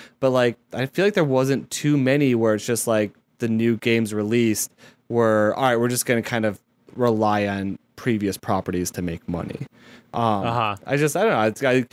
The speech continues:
Speaker 1: and I forget about so much, like Legend of Zelda, like, that came out at the beginning of the year. Like, that game is just gorgeous and a blast. And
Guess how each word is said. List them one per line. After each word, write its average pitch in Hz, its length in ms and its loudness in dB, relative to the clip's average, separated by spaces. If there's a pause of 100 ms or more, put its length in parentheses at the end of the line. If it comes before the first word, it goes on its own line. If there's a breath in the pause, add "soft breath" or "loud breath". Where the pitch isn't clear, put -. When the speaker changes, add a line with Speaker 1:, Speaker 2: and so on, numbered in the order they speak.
(160 loud breath)
Speaker 1:
and 143 160 2
I 139 60 2
forget 147 280 0
about 123 160 2
so - 240 0
much, 127 220 0
like 107 160 0 (220)
Legend 123 320 2
of 117 80 0
Zelda, 107 480 0
like, 101 180 -2
that 104 140 -4
came 113 180 -2
out 101 80 0
at 95 60 -4
the 101 80 -4
beginning 101 220 0
of 92 40 -2
the 95 80 0
year. 95 220 0
Like, 92 180 -2
that 104 300 2 (160)
game 104 320 2
is 92 200 -4
just - 280 -10 (160)
gorgeous 104 480 0
and 95 220 -6
a 92 100 -10
blast. 98 580 -6
And 92 340 -8